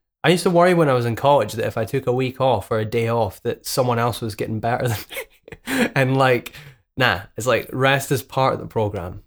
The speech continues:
Really, it's so important. But yeah, I, I think you both gave great answers, answers to that one. All right, next question is from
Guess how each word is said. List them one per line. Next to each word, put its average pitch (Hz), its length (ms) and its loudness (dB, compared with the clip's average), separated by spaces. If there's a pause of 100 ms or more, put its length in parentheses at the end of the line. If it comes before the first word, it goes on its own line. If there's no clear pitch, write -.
(240)
Really, 110 400 -2
it's 107 160 -8
so 139 240 0
important. 101 500 -4 (880)
But 110 360 -2
yeah, 143 320 2
I, 123 300 0
I 120 40 -2
think 135 180 -2
you 123 80 -4
both 117 220 -4
gave 107 300 -4 (300)
great 113 160 -2
answers, 98 420 -6
answers 113 340 -4
to 113 100 -8
that 107 140 -4
one. 104 160 -8 (840)
All 143 80 6
right, 127 140 6
next 160 220 2
question 143 420 2
is 120 160 -2
from 117 400 -2